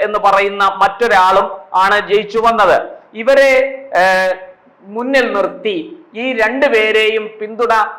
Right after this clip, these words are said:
തേടിക്കൊണ്ട് കോൺഗ്രസ് അവിടെ ഭരണം പിടിക്കാൻ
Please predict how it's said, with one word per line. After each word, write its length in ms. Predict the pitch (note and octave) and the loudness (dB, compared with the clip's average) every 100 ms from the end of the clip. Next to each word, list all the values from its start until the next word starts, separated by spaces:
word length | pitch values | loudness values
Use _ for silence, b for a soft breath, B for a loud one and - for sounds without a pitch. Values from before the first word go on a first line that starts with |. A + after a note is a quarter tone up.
| - _ | -20 _
തേടിക്കൊണ്ട് 640 | A3 C4+ C4 - F#3+ F#3 F3+ F3 - - | 4 4 4 0 -2 0 0 -2 -10 -2
കോൺഗ്രസ് 460 | G#3+ A#3 A#3 G#3+ - - | 0 2 2 0 -2 -2
അവിടെ 280 | F#3+ G#3 G3 F3+ - E3+ | 0 2 2 0 -4 0
ഭരണം 340 | G3 A#3 A#3+ G3 | 2 2 0 -2
പിടിക്കാൻ 380 | F3 F3 F#3 | -8 -4 -4